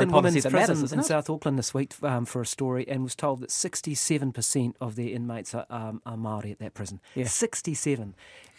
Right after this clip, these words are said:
Speaker 2: And
Speaker 1: It's,
Speaker 2: this takes
Speaker 1: it's, and,
Speaker 2: time,
Speaker 1: and,
Speaker 2: right? I get
Speaker 1: well,
Speaker 2: that three years is a, is a tough measure to change generational
Speaker 1: Yeah,
Speaker 2: stuff.
Speaker 1: I'm not expecting them
Speaker 2: But
Speaker 1: to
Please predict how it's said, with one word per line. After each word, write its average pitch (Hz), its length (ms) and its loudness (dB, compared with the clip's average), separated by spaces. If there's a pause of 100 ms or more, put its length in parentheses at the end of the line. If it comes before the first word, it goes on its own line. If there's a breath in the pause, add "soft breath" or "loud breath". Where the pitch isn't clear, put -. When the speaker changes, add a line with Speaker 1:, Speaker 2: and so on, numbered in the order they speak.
(120 loud breath)
Speaker 2:
And 277 180 6
Speaker 1:
It's, 302 120 4
Speaker 2:
this - 60 -4
takes 220 200 8
Speaker 1:
it's, - 80 2
and, 196 80 6
Speaker 2:
time, 113 200 6
Speaker 1:
and, 120 80 0
Speaker 2:
right? 151 220 6
I 180 80 2
get 269 40 -4
Speaker 1:
well, 285 280 8
Speaker 2:
that 202 120 4
three 220 180 4
years 170 300 4
is 131 120 2
a, 143 140 8
is 135 140 4
a 139 40 2
tough - 240 2
measure 135 240 2
to - 100 -10
change 123 260 -2
generational 127 420 -2
Speaker 1:
Yeah, 277 60 4
Speaker 2:
stuff. 208 140 8
Speaker 1:
I'm 233 60 6
not 240 140 4
expecting 190 340 0
them 160 140 6
Speaker 2:
But 113 80 0
Speaker 1:
to - 60 -4